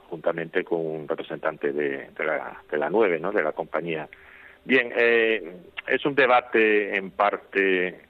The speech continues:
interminable. Mm, desde luego, en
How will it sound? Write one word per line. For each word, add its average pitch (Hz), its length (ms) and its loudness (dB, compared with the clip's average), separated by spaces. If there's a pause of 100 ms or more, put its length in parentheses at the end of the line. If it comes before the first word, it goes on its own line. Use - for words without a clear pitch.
(360)
interminable. 101 1000 2
Mm, 90 460 -10
desde 92 280 0
luego, 110 560 4
en 90 640 -4